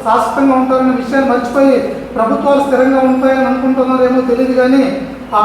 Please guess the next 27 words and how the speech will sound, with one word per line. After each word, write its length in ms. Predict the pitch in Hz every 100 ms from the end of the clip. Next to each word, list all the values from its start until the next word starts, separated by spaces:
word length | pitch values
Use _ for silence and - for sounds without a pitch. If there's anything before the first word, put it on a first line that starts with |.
| 208
అధికారులు 400 | - 269 262 262
అయితే 220 | 262 269 247 - - - - -
చాలా 240 | 226 254 269
అన్యాయం 320 | 247 269 262 254
చేస్తున్నారు. 400 | 254 254 254 254
అంతేకాకుండా 540 | 247 254 262 269 262 269 - - - - -
సర్వే 260 | 220 247 277 269
నెంబర్ 240 | 262 240
డెబ్బై 220 | 226 240 269
తొమ్మిదిలో 340 | 269 269 269 247 - - - -
శ్మశానాన్ని 580 | - 220 277 277 277 262 247
ఆక్రమణ 340 | 254 262 269 269 247
చేశారు. 340 | 240 233 - - - - -
అయినప్పటికీ 480 | 220 262 269 277 277 -
కూడా 140 | 262
హెచ్చరిక 320 | 214 214 262 -
బోర్డులు 260 | 262 262 269
పాతారు, 280 | 240 247 262 254
కానీ 200 | 254 247 - - - - 226
ఆ 100 | 214
వాటిని 300 | 220 226 226
ఆక్రమించినటువంటి 840 | 202 240 269 262 269 254 262 254
ఆక్రమణదారుల 600 | 220 226 254 262 254 247
పైన 240 | 247 247 247
ఎటువంటి 360 | 214 220 262
చర్యలు 280 | 262 247 247
తీసుకోలేదు. 600 | 247 247 - 254 240 247